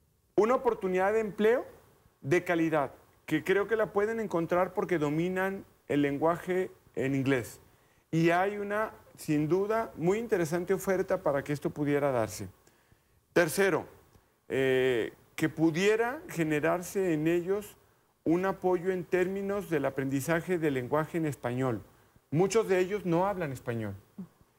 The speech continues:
Y cuarto, y no menos importante, el que pudiera en este proceso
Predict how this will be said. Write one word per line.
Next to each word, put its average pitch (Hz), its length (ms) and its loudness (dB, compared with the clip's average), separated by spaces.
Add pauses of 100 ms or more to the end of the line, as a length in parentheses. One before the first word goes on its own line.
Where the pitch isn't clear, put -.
(260)
Y 147 100 2
cuarto, 262 600 0
y 165 100 2
no 185 140 2
menos 220 320 -4
importante, 190 760 -2 (460)
el 165 240 2
que 170 120 2
pudiera 208 680 2 (220)
en 143 180 2
este 170 220 0
proceso 185 640 -2